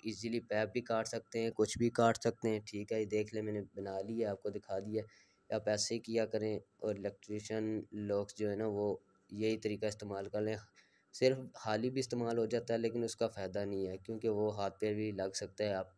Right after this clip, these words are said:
पे, आपके, क्योंकि वो बड़ा होता है ब्लेड, तो वो आगे से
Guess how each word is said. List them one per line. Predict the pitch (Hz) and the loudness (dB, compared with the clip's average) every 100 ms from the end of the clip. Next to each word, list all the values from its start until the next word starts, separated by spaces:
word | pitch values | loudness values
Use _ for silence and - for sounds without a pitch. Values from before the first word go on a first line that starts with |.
| - | -4
पे, | 104 107 _ _ _ - | -4 -4 _ _ _ -2
आपके, | 101 - 113 | -2 0 -4
क्योंकि | 107 110 | -2 2
वो | 110 107 | 2 2
बड़ा | 92 104 | 2 2
होता | 110 107 | 2 2
है | 110 | 0
ब्लेड, | 104 107 104 | 2 0 0
तो | 104 | 0
वो | 104 | 0
आगे | 98 104 | 2 0
से | 101 104 | 2 2